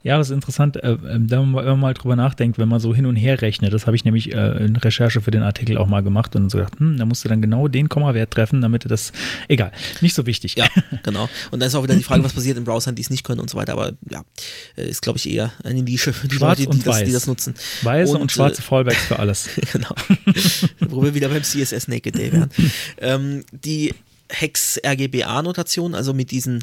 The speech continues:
Speaker 2: achtstelligen Hexwerten, ähm, liegt bei achtundachtzig Komma acht fünf Prozent. Also selbst das, würde ich sagen,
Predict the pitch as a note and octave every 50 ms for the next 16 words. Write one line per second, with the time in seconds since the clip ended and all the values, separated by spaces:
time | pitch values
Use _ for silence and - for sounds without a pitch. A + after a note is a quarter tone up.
0 | - - - C3+ D#3+ - - - - - D3 D#3 D#3 D3+ D#3 D#3 C#3+ D#3+ - -
1 | - - D3 D3 D3+ - E3+ F3 F#3+ - _ _ _ - - - - - _ _
2 | - B2 B2+ B2+ B2+ B2+ B2+ B2+ A#2+ B2+ - - B2 - - - - C3 - A#2
3 | - - - - - B2+ A#2+ A2 - - - - - A#2+ - - - - - -
4 | G2+ C3 - _ _ _ _ _ - B2+ - C#3+ C3 B2 C3+ C#3+ - - - -
5 | - A2 - - - - - - - - B2+ C3 C3 B2 B2 - - - - -
6 | - _ _ _ _ _ - B2 A#2 A2+ A2+ A#2 A#2 A#2